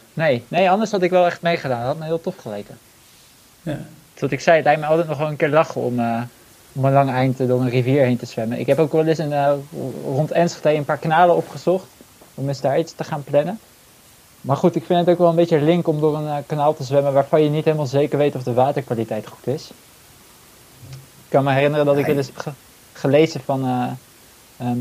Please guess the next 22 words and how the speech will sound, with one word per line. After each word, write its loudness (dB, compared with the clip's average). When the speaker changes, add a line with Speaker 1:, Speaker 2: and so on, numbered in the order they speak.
Speaker 1:
zwemmers 0
van 0
Hellas, 4
geloof -4
ik, -8
waren -6
dat. -8
Die -8
gingen -8
in -6
de -4
Kromme -2
Rijn 0
zwemmen. -6
En -4
die 4
hadden 2
de 4
ziekte 0
van 2
wel 8
gekregen. -8